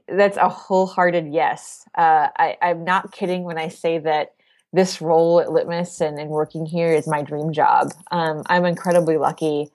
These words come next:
I work with a great team. I work in a great industry. I, you know, have a lot of autonomy. We get to test the crap out of our ideas.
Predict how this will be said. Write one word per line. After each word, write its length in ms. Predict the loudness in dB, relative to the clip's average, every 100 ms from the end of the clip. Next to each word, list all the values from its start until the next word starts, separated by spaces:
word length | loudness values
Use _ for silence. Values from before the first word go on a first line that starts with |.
| _ _
I 120 | 2
work 220 | 4 4 0
with 120 | -2
a 80 | -2
great 340 | 2 0 0
team. 480 | -8 -8 -4 -6 -4
I 120 | -2
work 220 | 0 2
in 100 | 0
a 60 | -2
great 280 | 2 2 2
industry. 800 | -4 -4 -6 -4 0 2 2 0 -6 -20 -20 -20 -4
I, 640 | 2 4 6 4 4 0 -4 -4
you 80 | -2
know, 160 | -2
have 200 | -4 -2
a 60 | 0
lot 180 | 2 2
of 100 | 0
autonomy. 760 | -4 -6 -6 -4 -4 -6 -6
We 120 | -4 -4
get 100 | -4
to 80 |
test 400 | -8 -8 -10 -8
the 80 | -14
crap 340 | -8 -6 -6 -2
out 100 | -2
of 120 | 0
our 120 | 0
ideas. 800 | 0 0 2 2 2 -2 -10 -16